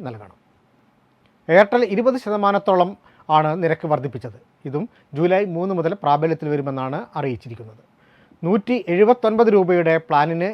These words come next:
ഇനി മുതൽ നൂറ്റി തൊണ്ണൂറ്റൊമ്പത് രൂപ നൽകണം. ഇരുപത്തെട്ട് ദിവസം ഒരു ജി ബി ദിവസവും നൽകുന്ന ഇരുന്നൂറ്ററുപത്തഞ്ച് രൂപയുടെ പാക്കിന് മുപ്പത്തിനാല് രൂപ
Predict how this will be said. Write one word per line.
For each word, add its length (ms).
ഇനി 140
മുതൽ 160
നൂറ്റി 260
തൊണ്ണൂറ്റൊമ്പത് 480
രൂപ 200
നൽകണം. 280
ഇരുപത്തെട്ട് 460
ദിവസം 280
ഒരു 200
ജി 160
ബി 160
ദിവസവും 380
നൽകുന്ന 300
ഇരുന്നൂറ്ററുപത്തഞ്ച് 800
രൂപയുടെ 400
പാക്കിന് 360
മുപ്പത്തിനാല് 760
രൂപ 140